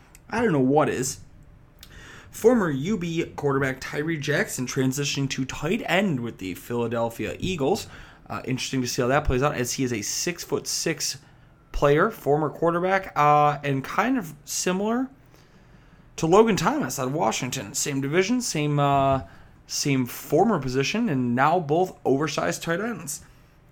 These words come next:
The Cincinnati Bengals head coach, Zach Taylor, has stated he has high praise for Joe Mixon and his belief that he will and can be a three-down back, provided he does stay healthy this upcoming season. And speaking of someone who will not be a three-down back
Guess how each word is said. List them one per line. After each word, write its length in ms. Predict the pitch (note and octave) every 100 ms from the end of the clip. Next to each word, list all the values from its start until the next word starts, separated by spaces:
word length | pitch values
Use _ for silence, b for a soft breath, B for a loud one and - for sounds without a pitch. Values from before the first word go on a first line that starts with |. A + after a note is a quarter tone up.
| - - - - - - - -
The 140 | B2+
Cincinnati 480 | C3 F#3+ F#3 E3 D3
Bengals 500 | D3 D3+ C#3+ C3+ -
head 300 | - F#3 G#3
coach, 380 | - D3 D3 - -
Zach 320 | A#2+ B2 B2
Taylor, 300 | C#3+ C#3+ D3
has 160 | C3+ -
stated 400 | - C#3 C3 B2
he 200 | - C3
has 440 | B2+ B2+ B2+ B2 B B B
high 260 | - G3 D4+
praise 340 | - D#3+ C#3+
for 120 | C#3
Joe 200 | B2 B2+
Mixon 340 | B2+ C#3 C#3+ D#3
and 80 | C3
his 100 | A#2
belief 340 | A#2 B2+ C3+
that 100 | A#2
he 160 | A#2+ A#2
will 280 | A#2+ E3
and 260 | D3+ C#3 C3
can 380 | - F3 A3 A#3
be 280 | C3 A2+ A2
a 40 |
three-down 480 | A2+ C3+ B2+ A#2 A2+
back, 240 | C3 D3+
provided 480 | - A2+ C3+ G3+ D3
he 180 | - G#3
does 240 | G3+ D3+
stay 160 | - -
healthy 380 | B2 C3+ D3 B2+
this 180 | B2
upcoming 340 | - - B2+ B2
season. 400 | - F3+ A3+ B3+ B B B B B B
And 220 | D3 C3+
speaking 360 | - A3+ G3 F#3+
of 60 |
someone 220 | F3 F3+ D#3
who 100 | C3
will 140 | C3
not 340 | B2+ F#3 D4+
be 100 | -
a 60 | C#3
three-down 460 | C#3+ A#2+ A2 G#2 G#2
back 380 | A2 E3+ -